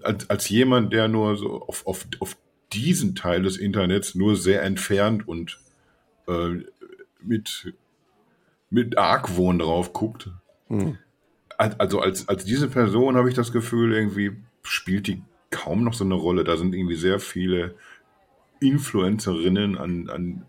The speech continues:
Speaker 1: an ihr links und rechts vorbeigezogen. Also sie hat irgendwann mal diesen,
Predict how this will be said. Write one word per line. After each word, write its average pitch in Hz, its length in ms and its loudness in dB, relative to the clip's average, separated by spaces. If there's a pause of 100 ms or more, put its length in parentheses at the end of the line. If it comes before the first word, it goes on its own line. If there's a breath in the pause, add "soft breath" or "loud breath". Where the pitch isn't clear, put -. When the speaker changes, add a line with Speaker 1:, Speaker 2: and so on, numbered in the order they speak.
Speaker 1:
an 92 180 -4
ihr 101 140 2
links 98 260 0
und 98 120 0
rechts 92 240 -2
vorbeigezogen. 85 800 -4
Also 87 160 -4
sie 92 260 0
hat - 220 -4
irgendwann 104 420 2
mal 95 140 0
diesen, 87 320 -4